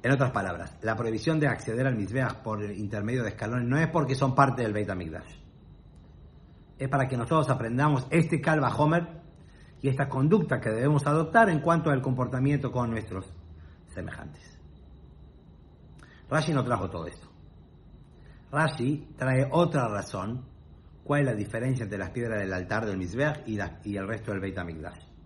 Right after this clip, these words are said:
Y Rashi lo agregó en esas palabritas que dice, "Hoil veyesh baem tzorech".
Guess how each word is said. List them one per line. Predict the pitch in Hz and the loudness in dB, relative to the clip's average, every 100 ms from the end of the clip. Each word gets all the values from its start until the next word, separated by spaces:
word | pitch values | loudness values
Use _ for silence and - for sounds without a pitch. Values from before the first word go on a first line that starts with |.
| - - - - - - | -20 -20 -20 -20 -20 -8
Y | |
Rashi | 117 143 147 | -2 -2 0
lo | 123 | -2
agregó | 104 104 120 135 131 | -2 0 2 2 0
en | 107 | -6
esas | 113 113 104 | -6 -6 -8
palabritas | 101 98 95 95 95 - - - - - - | -6 -6 -6 -8 -12 -14 -20 -20 -20 -20 -8
que | |
dice, | 104 101 104 | -6 -4 -6
"Hoil | 98 113 123 143 147 110 | -2 2 4 6 4 2
veyesh | 110 110 123 120 107 | -4 -2 -2 -2 -4
baem | 110 110 110 107 | -4 -4 -4 -6
tzorech". | - 92 87 - | -6 -4 -6 -10